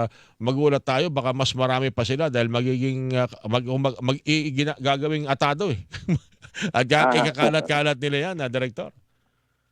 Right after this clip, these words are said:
Speaker 2: Ah, opo, ma-, magiging, ah, marami po, pero para hulihin ho, ma-, hindi naman ho magiging mahirap dahil marami pong mga red
Speaker 1: M-, may
Speaker 2: flags
Speaker 1: mga
Speaker 2: tayo
Speaker 1: paraan din
Speaker 2: nakikita.
Speaker 1: tayo,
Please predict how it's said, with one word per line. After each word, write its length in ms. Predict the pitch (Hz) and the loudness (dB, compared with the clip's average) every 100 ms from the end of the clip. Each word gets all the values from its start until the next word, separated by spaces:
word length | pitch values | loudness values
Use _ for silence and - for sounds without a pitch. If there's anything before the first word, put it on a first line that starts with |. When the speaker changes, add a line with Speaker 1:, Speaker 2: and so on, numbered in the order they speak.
| _ _ | _ _
Speaker 2:
Ah, 480 | 143 156 151 151 151 | 4 4 2 2 0
opo, 400 | 160 170 120 82 | 0 0 0 0
ma-, 320 | 131 135 98 110 | -2 -2 -2 -2
magiging, 640 | 147 160 185 175 190 185 | -2 -2 -6 -2 0 2
ah, 400 | 175 170 170 165 | 4 4 4 2
marami 560 | 160 151 151 147 147 147 | 0 2 2 0 -4 -4
po, 240 | 120 110 | -2 -2
pero 640 | 123 139 139 143 139 139 160 _ _ - | 0 0 2 0 0 -2 -6 _ _ -2
para 240 | 131 135 | 0 0
hulihin 560 | 131 131 127 123 123 120 | -2 -2 -2 0 -2 -2
ho, 220 | 120 113 | -2 -2
ma-, 300 | - 95 98 | -6 -4 -4
hindi 180 | 104 104 | -4 -4
naman 240 | 107 104 104 | -2 -2 -2
ho 80 | 98 | -2
magiging 400 | 95 95 90 92 | -4 -6 -6 -6
mahirap 340 | 90 90 98 - | -4 -2 -2 -2
dahil 320 | 82 85 85 _ _ _ _ - | -4 -4 -6 _ _ _ _ -2
marami 320 | - 98 98 | 4 4 4
pong 240 | 104 110 110 | 2 2 4
mga 160 | 110 110 104 98 98 | 2 2 2 2 2
red 180 | 92 98 101 | 2 0 -2
Speaker 1:
M-, 40 | |
may 160 | 117 123 | 0 2
Speaker 2:
flags 60 | 139 | 2
Speaker 1:
mga 100 | 143 | 2
Speaker 2:
tayo 100 | - | 4
Speaker 1:
paraan 220 | 147 143 139 | 4 2 0
din 140 | 151 | 0
Speaker 2:
nakikita. 80 | 147 | 2
Speaker 1:
tayo, 160 | 147 | 2